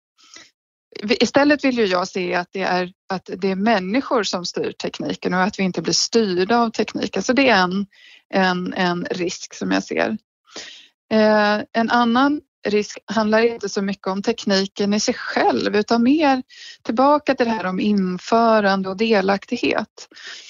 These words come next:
Det finns en risk initialt när man inför nya tekniska system, digitala lösningar, att det blir ganska mycket merarbete,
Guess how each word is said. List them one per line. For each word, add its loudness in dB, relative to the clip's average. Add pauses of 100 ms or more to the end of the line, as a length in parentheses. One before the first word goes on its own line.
(300)
Det 2
finns 4
en 2
risk 0
initialt 0
när 2
man 4
inför 0
nya 0
tekniska -4
system, -2
digitala 2
lösningar, 0 (680)
att -2
det 2
blir 4
ganska 0
mycket -4
merarbete, 0